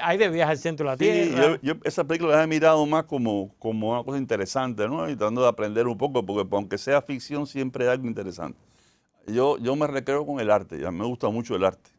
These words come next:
Speaker 2: Y más me ha gustado, por ejemplo, Dile al tiempo que vuelva.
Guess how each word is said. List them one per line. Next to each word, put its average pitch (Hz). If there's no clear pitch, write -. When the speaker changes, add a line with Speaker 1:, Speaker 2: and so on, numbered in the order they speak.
Speaker 2:
Y 90
más 104
me 139
ha 131
gustado, 131
por 92
ejemplo, 104
Dile 110
al 104
tiempo 110
que 101
vuelva. 87